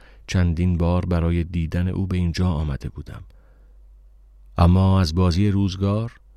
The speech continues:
نائیل خان در زندانی که زمانی مدیر آن بود، به عنوان محکوم زندانی شده بود. دیدن نائیل خان مثل قبل آسان نبود. مجبور شدم در صف‌های طولانی بایستم. چندین بار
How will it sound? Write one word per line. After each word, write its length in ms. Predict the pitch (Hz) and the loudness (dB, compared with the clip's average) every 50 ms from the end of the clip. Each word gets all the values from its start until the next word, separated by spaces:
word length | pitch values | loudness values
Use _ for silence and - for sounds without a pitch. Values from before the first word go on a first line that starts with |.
| - - 113 | -4 0 4
نائیل 320 | 98 90 85 87 90 82 | 4 4 4 2 0 -2
خان 400 | - - - 90 92 92 95 95 | -4 -2 0 2 2 2 2 0
در 140 | 90 92 87 | 0 0 0
زندانی 580 | 78 - 87 87 85 80 87 90 90 87 87 | 0 0 0 0 0 0 0 0 0 0 -2
که 120 | 82 - 90 | -2 -2 -4
زمانی 520 | 80 76 85 85 90 95 98 98 98 98 | -2 -2 0 0 0 0 0 0 0 0
مدیر 440 | 98 92 92 87 82 85 85 80 - | 0 0 0 -2 -2 -4 -4 -4 -4
آن 300 | - - - 82 73 71 | -4 -2 0 0 0 -2
بود، 400 | 71 78 80 82 82 85 92 - - - - - - - - - - | -2 -4 -4 -4 -4 -6 -8 -10 -12 -18 -20 -20 -20 -20 -20 -6 0
به 100 | - 87 | 2 4
عنوان 580 | 82 80 76 73 73 78 82 80 80 80 82 | 4 4 2 0 0 0 0 0 0 0 0
محکوم 920 | 80 78 80 76 - - - - - - 90 87 85 85 87 90 95 95 - - - - - | -2 -2 -2 -4 -6 -10 -16 -18 -8 -6 -4 -2 -2 -2 -4 -6 -8 -12 -14 -18 -20 -20 -10
زندانی 540 | - - 76 76 71 69 71 71 69 73 73 | -4 -2 -2 -2 0 -2 -4 -4 -4 -6 -8
شده 280 | - - - - - - | -8 -10 -8 -6 -6 -6
بود. 300 | - 120 123 - - - - - _ _ - - - - _ _ _ - - - - | -6 -10 -16 -18 -20 -20 -20 -20 _ _ -20 -20 -20 -20 _ _ _ -20 -20 -8 0
دیدن 420 | 113 120 123 120 127 127 135 139 131 | 2 4 4 6 4 4 4 4 4
نائیل 380 | 123 123 123 123 127 123 110 | 4 4 4 2 2 0 0
خان 220 | 113 - 120 123 120 | 0 0 2 2 2
مثل 320 | 117 117 113 - 120 117 - - | 2 2 0 0 -2 -4 -2 0
قبل 340 | 101 107 113 117 117 120 117 - | 2 2 2 2 0 0 -2 0
آسان 480 | - - 113 101 - - 110 113 113 110 | 2 2 2 2 0 -2 -4 -2 -2 -2
نبود. 380 | 113 110 104 101 95 - - - - - _ _ _ _ - - _ - _ - | -4 -4 -4 -6 -8 -8 -10 -16 -20 -20 _ _ _ _ -20 -20 _ -18 _ -2
مجبور 300 | 147 151 139 135 156 147 | 0 0 2 4 2 2
شدم 340 | - - 135 117 117 117 113 | 2 2 2 2 4 4 4
در 120 | 110 104 | 2 2
صف‌های 500 | 92 - - 110 104 - - 117 113 107 | 0 0 -2 -2 -2 -2 -2 -2 -2 -2
طولانی 460 | - - - - 98 92 87 90 90 | -2 -2 -2 0 0 2 2 2 0
بایستم. 580 | 76 78 76 71 80 - - - - - - - - - _ _ _ _ _ - | 0 -2 -4 -4 -6 -6 -8 -10 -10 -14 -16 -18 -18 -20 _ _ _ _ _ -4
چندین 560 | - 101 95 95 90 87 101 101 98 90 78 | 0 2 2 2 2 2 2 2 2 2 2
بار 480 | 87 90 95 92 92 87 80 - 95 | 2 2 2 2 2 0 -2 -4 -10